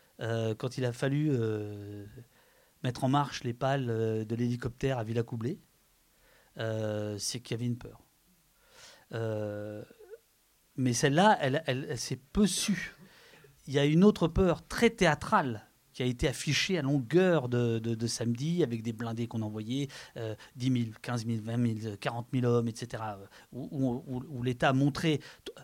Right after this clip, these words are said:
en montrant sa force, montrait sa, sa peur, hein, d'une certaine manière. Mais c'était du,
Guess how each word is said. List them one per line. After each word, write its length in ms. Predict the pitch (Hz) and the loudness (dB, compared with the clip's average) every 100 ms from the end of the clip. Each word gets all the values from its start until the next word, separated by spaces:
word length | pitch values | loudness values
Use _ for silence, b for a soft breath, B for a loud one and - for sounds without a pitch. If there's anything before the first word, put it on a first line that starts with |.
| - | -6
en 100 | 143 | 2
montrant 320 | 165 190 - 196 | 4 4 4 2
sa 160 | - | 2
force, 320 | 135 226 - | 2 2 4
montrait 320 | 156 151 175 160 | 2 0 -2 -4
sa, 240 | - 120 | -4 -4
sa 140 | 120 | -4
peur, 420 | 117 202 117 - _ | 2 2 2 -4 _
hein, 120 | 123 | -6
d'une 140 | 139 127 | -4 -4
certaine 240 | 127 120 | -4 -2
manière. 200 | 117 113 | -2 -2
Mais 60 | 123 | -4
c'était 280 | 135 139 170 | -4 -4 -4
du, 160 | 156 | -6